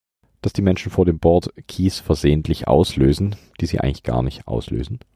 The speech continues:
wollten. Top Ray Switches sind aber nicht umsonst oder völlig willkürlich hier im Podcast gelandet. Die Switches bringen nämlich eine gewisse Brisanz mit sich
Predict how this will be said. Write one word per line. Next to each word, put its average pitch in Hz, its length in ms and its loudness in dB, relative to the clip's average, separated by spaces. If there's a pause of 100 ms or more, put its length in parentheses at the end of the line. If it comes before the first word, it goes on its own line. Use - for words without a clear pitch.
wollten. - 360 -10 (880)
Top 156 200 2
Ray 233 100 4
Switches - 380 0
sind 123 160 -6
aber 101 160 2
nicht - 280 -4
umsonst 80 760 -2 (120)
oder 85 640 4
völlig 80 440 -2
willkürlich 71 600 0
hier 69 80 0
im 67 80 -4
Podcast - 580 -4
gelandet. 85 400 0
Die 104 60 -4
Switches - 380 -4
bringen 107 200 -2
nämlich 104 300 -2
eine 90 140 -2
gewisse 82 340 -6
Brisanz 71 500 -2
mit - 180 -10
sich - 280 -2